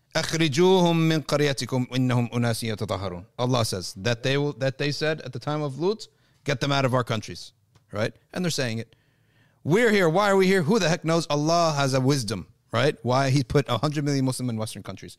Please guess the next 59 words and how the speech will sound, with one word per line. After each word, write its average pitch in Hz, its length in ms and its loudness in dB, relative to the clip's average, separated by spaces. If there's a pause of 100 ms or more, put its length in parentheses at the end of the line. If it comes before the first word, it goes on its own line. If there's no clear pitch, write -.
(220)
Now 117 120 -2
you're 117 120 -2
stuck - 220 -12
with - 100 -16
us - 180 -16 (400)
'cause 117 140 -2
you 120 60 -2
can't 156 200 0
get 139 120 2
a 127 40 2
hundred 120 220 0
million 113 180 2
Muslims 107 260 -4
out. 113 140 -2 (200)
I 180 160 0
don't 180 140 0
care. 151 240 2
I 139 120 0
wouldn't 160 260 4
have 127 280 -2
ever, 147 360 0 (540)
like, 135 200 0
if 139 100 0
I 180 100 4
have 185 140 0
the 160 80 0
beliefs 147 260 2
that 131 120 0
I 127 60 0
have 113 160 -2
now 160 340 2 (600)
and 123 120 0
I 120 120 2
lived 117 240 0
in 113 80 -2
a 107 160 -4 (360)
Muslim 175 280 -6
country, 113 220 -12
I'd 143 80 -8
never 269 200 -8
come - 160 -14
to 98 100 -12
an, 87 380 -14 (440)
a, 87 260 -12
a 104 40 -8
country 135 300 -4
that 113 140 -4
has 110 200 -4
antithetical 123 600 -4
laws 101 300 -6
to - 80 -10
my 123 120 -2
beliefs. - 460 -6 (760)
But - 120 -6
we're 277 100 -2
stuck - 280 -8
with 135 120 -12
it, - 60 -18 (160)
right? 143 220 -6